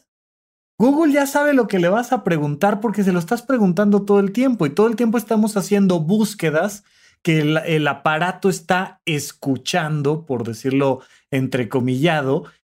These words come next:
y sabe qué te gusta, cuáles son tus horarios, cómo son tus consumos, cuáles son tus preocupaciones emocionales. Y entonces cosas como "¿por qué estoy triste?" siempre puntean en, en las búsquedas de Google. O sea,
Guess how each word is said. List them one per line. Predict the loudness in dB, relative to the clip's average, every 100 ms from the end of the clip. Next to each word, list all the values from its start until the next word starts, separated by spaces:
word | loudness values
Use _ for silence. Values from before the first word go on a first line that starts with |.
| _
y | 0 0
sabe | 2 2 2 0
qué | -2
te | 0 0
gusta, | 0 -2 0 -2 0
cuáles | 0 0
son | 0 0
tus | 0 -2
horarios, | 0 0 -2 0 -2 0
cómo | 0 0
son | 0 -2
tus | -2 -2
consumos, | 0 -2 0 0 0 0 -2 -10 -6
cuáles | 0 2 2
son | 2 0
tus | 0 0
preocupaciones | 0 0 0 -2 0 2 2 0
emocionales. | -2 -4 -8 -6 -6 -2 -2 0 0 0 0
Y |
entonces | -2 -4 -2 -4 -2
cosas | 0 0 0 0
como | 0 2 0 -4 -20 _
"¿por | 2 2 2
qué | 2 2
estoy | 2 0 0 0
triste?" | 0 0 0 -2 -2 -6 _
siempre | -6 0 2 2 0
puntean | 0 -2 -2 0 0 0 0 0
en, | -2 -4
en | -2 0
las | -2 0
búsquedas | -2 0 0 0 -2
de | -4
Google. | 0 0 2 2 2
O | 0
sea, | -2 -4